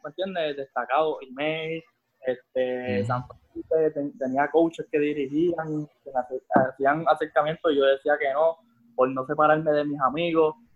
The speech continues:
Speaker 1: este, pero nada, este, tuve una conversación bien fuerte con mi papá, este, llegamos a un acuerdo y me fui, tomé la, tomé la iniciativa de, de irme y experimentar.
Speaker 2: Así que cuando llegaste a, de Diego fue, ¿verdad?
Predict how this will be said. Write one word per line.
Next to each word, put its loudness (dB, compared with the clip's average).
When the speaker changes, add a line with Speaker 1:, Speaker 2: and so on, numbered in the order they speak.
Speaker 1:
este, -2
pero 4
nada, 2
este, -8
tuve -14
una -10
conversación -12
bien -14
fuerte -10
con -6
mi -10
papá, 4
este, -4
llegamos -2
a -6
un -4
acuerdo 0
y -6
me -2
fui, -2
tomé -2
la, 8
tomé -8
la -10
iniciativa -6
de, -2
de -6
irme -8
y -6
experimentar. -10
Speaker 2:
Así -2
que 2
cuando 4
llegaste 6
a, 8
de 2
Diego 4
fue, 2
¿verdad? -2